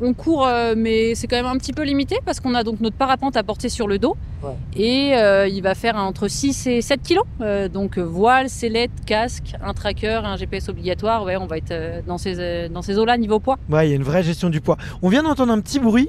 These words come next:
Speaker 2: euh, je sais pas si on l'entendra au micro. Qu'est-ce que c'était exactement ?
Speaker 1: Alors ça, c'était ma caméra. <laughs>
Speaker 2: Ouais.
Speaker 1: Mais effectivement, euh, des fois on utilise des instruments.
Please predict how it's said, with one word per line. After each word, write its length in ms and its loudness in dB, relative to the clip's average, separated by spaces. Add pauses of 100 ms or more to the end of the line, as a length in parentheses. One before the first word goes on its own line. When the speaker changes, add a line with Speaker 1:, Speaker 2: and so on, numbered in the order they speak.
Speaker 2:
euh, 280 4
je 80 -2
sais 140 -2
pas 100 -2
si 100 -4
on 60 2
l'entendra 400 4
au 60 4
micro. 340 2 (320)
Qu'est-ce 160 0
que 80 2
c'était 240 4
exactement ? 480 2 (120)
Speaker 1:
Alors 280 2
ça, 100 -2
c'était 480 2
ma 160 -2
caméra. 460 0
<laughs> 20 -14 (160)
Speaker 2:
Ouais. 320 2 (380)
Speaker 1:
Mais 120 0
effectivement, 600 0
euh, 100 0
des 80 -4
fois 160 -6
on 40 -2
utilise 220 -4
des 120 -2
instruments. 380 -2